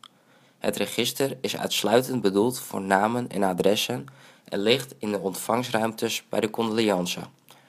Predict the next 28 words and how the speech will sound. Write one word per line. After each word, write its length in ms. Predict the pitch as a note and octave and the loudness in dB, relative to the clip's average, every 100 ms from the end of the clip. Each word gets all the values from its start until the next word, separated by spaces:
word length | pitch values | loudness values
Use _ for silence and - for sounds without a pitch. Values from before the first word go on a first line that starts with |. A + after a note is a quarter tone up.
| _ - | _ -10
de 100 | G2 | 0
kerkdienst, 720 | G#2+ A#2 A2+ B2 C3+ C3+ - | 4 4 2 0 0 -2 -10
bij 220 | - G2+ | 0 2
de 100 | F#2+ | 4
uitvaart 420 | - G#2 - F2+ | 2 0 0 0
zelf 420 | - G#2 B2 B2+ - _ | 2 2 2 -2 -16 _
en 380 | - B2 D3+ D#3 | 4 4 4 -6
na 180 | - G#2 | 0 0
afloop 500 | - A2+ A#2 A#2 A2+ | 2 2 6 4 4
van 120 | A2+ | -4
de 60 | A2 | -4
plechtigheid 580 | - A2 - - G#2+ - | -2 -2 -2 -4 -2 0
in 80 | |
de 60 | G#2+ | 0
koffiekamer. 680 | - F2+ - F2 F2 F2+ F2+ - _ _ _ _ _ _ _ _ _ _ _ - | 0 -2 -2 -4 -2 -4 -8 -14 _ _ _ _ _ _ _ _ _ _ _ -20
De 100 | - | -2
uitvaartverzorger 960 | A2 A#2 B2 A#2+ B2 B2 A#2+ A#2+ C3 C3+ | 2 2 2 -2 -2 2 4 4 -4 -10
zorgt 480 | - - C3 C#3 - - | -4 2 4 2 -6 -4
ervoor 420 | G#2+ A2 A2+ C3 - - - _ _ | 0 4 4 2 -10 -20 -20 _ _
dat 200 | G#2 - | 0 2
voldoende 440 | - F#2+ G#2 A#2 | 0 0 2 0
k-, 120 | - - | -4 -10
registers, 800 | - G2 - B2+ - B2+ B2 - | -4 -2 2 2 2 -2 -4 -4
blaadjes 440 | G2+ G#2 G#2+ - - | 0 2 0 -2 -4
en 160 | G#2+ | 0
pennen 240 | G#2+ G2+ F2+ | 4 4 4
aanwezig 420 | F2+ E2+ F2 - | 0 0 -2 -4
zijn. 340 | G2+ E2+ F2 | -8 -8 -10